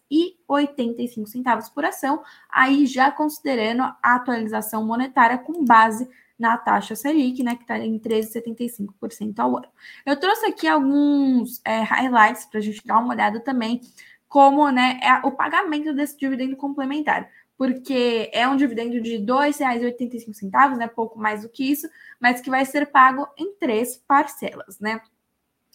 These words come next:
Eu já trago aqui alguns comentários sobre essa movimentação da Petrobras de pagar esse valor, né, essa quantia em três parcelas. Então, É, vou dar uma espirradinha, eu acho.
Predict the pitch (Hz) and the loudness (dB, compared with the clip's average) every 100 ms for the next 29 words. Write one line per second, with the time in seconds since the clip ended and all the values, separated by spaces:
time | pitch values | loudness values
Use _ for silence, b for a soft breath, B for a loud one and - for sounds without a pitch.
0 | - 240 220 226 247 233 233 240 254 226 | -10 -4 0 0 4 4 4 -4 -4 -4
1 | 240 254 302 285 302 294 240 247 254 - | -4 -4 -4 -4 -4 2 2 2 -4 -10
2 | - - 277 277 277 294 B B B 233 | -20 -6 0 0 0 -6 B B B -6
3 | 240 247 247 254 233 240 240 233 233 240 | -4 -4 -4 -4 -8 -6 -6 -6 -6 -4
4 | 240 240 226 202 220 247 254 254 - 349 | -4 -6 -8 0 2 2 0 -6 0 0
5 | 320 233 233 240 247 277 240 214 214 214 | 4 6 6 4 0 0 2 2 2 2
6 | 208 254 214 208 226 - 254 254 - 240 | 2 2 0 -4 -8 -4 -2 -2 -2 -4
7 | 247 - 240 233 233 240 285 - - - | -4 -8 -10 -6 -6 -6 -8 -8 -12 -14
8 | - B B B 294 294 285 _ _ 240 | -20 B B B 0 0 -2 _ _ 4
9 | 240 233 220 208 202 208 240 254 233 240 | 6 6 2 2 0 -2 -4 -2 -2 -4
10 | 254 240 214 208 208 240 370 285 240 277 | -6 -8 -8 -6 -4 -4 0 2 2 2
11 | 302 | -2